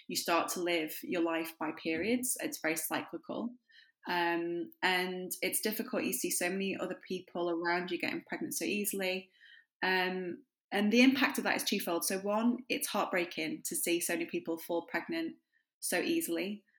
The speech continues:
Um, you know, just the, the mere whiff of a penis and they're pregnant, wonderful, well done you. And that's tough to cope with.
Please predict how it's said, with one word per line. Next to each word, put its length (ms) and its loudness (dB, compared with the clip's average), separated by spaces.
Um, 640 0
you 100 -2
know, 200 2
just 380 -6
the, 220 0
the 100 2
mere 420 8
whiff 500 8
of 120 2
a 80 4
penis 420 6
and 100 2
they're 80 6
pregnant, 400 6
wonderful, 400 0
well 180 2
done 160 -2
you. 300 2
And 320 -4
that's 280 8
tough 400 2
to 100 -4
cope 280 0
with. 240 0